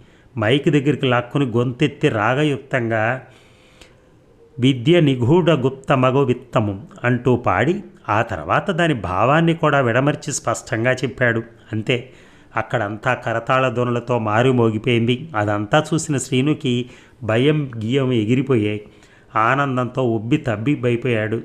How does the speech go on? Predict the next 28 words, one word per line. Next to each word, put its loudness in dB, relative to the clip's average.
స్టేజి 0
దిగ్గానే -2
క్లాస్ -2
టీచర్ -2
వచ్చి, -2
"ఇంత -2
బాగా 0
చెప్పావు, -4
మరి 2
ముందెందుకు 0
అంత -2
భయపడిపోయావు?" 0
అంది. -2
ఆవిడకి 0
సమాధానం 0
ఏమీ 0
ఇవ్వకుండా 0
తల్లి 0
దగ్గరికి -2
పరిగెత్తుకుని 0
వెళ్ళి 0
రెండు 0
చేతులు 0
పట్టుకుని, -2
"ఎందుకమ్మా 0
అంత -2
లేటుగా 0
వచ్చావు? -2